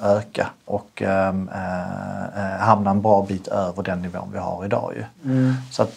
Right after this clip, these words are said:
Speaker 1: det är väl lite grann så att för varje, för varje år som går så att säga så, så, så drar man ju ner risken lite grann liksom och, och, och, och stärker upp egentligen liksom alla nyckeltalen efterhand ju. Och noteringen då är ju en, en naturlig del,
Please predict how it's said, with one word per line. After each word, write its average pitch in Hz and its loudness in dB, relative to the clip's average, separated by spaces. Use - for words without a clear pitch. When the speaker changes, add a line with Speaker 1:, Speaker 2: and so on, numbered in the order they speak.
Speaker 1:
det 110 6
är 107 8
väl 107 4
lite 113 6
grann 117 8
så 104 4
att 98 2
för - -6
varje, 101 8
för - -8
varje 110 8
år 113 6
som 107 0
går 101 6
så 101 -8
att 98 -10
säga 98 2
så, 98 -6
så, 90 -4
så 127 -6
drar 147 4
man 143 4
ju 151 4
ner 101 2
risken 101 0
lite 98 0
grann 90 2
liksom 92 -4
och, 95 0
och, 98 0
och, 104 0
och 110 -4
stärker 107 4
upp 104 0
egentligen 95 -2
liksom 95 -2
alla 95 4
nyckeltalen 98 -2
efterhand - -6
ju. 113 -8
Och - 0
noteringen 101 4
då 101 8
är 92 4
ju 98 2
en, 92 0
en 107 2
naturlig 101 0
del, 95 -4